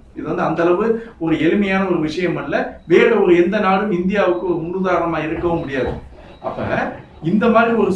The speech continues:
சூழ்நிலையில இந்தியா தான் உலகத்துல ஐ டி பவர் ஹவுஸ்ங்கிறது வந்து எல்லாத்துக்கும் தெரிந்த உண்மை. திரு, திரு கமல் அவர்களுக்கும் நல்லா தெரிந்த உண்மை. அப்ப இந்தியர்களுடைய அந்த பிரச்சனையை தீர்க்கக்கூடிய தன்மையை, அதனுடைய ப-, அதனுடைய, அதனுடைய மகத்துவத்தை உணர்ந்த ஒரு நபர்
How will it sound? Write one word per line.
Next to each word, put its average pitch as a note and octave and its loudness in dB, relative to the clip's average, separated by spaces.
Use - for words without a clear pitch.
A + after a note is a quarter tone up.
சூழ்நிலையில C#3+ 2
இந்தியா A3+ 4
தான் B3 2
உலகத்துல G3 0
ஐ D#3+ -2
டி G3+ -4
பவர் E3 2
ஹவுஸ்ங்கிறது E3 0
வந்து D#3+ -6
எல்லாத்துக்கும் F3 -2
தெரிந்த D#3+ -4
உண்மை. B2 -6
திரு, F#3+ -2
திரு E3+ -2
கமல் F3+ -4
அவர்களுக்கும் F3 2
நல்லா D#3 -2
தெரிந்த C#3+ -8
உண்மை. - -6
அப்ப - -4
இந்தியர்களுடைய A3+ 0
அந்த F#3+ 0
பிரச்சனையை A#3+ -2
தீர்க்கக்கூடிய F#3 -4
தன்மையை, D3 -4
அதனுடைய F3+ 4
ப-, D#3+ 4
அதனுடைய, E3+ 2
அதனுடைய D#3+ -2
மகத்துவத்தை G#3+ -2
உணர்ந்த E3+ -2
ஒரு C3 -4
நபர் - -4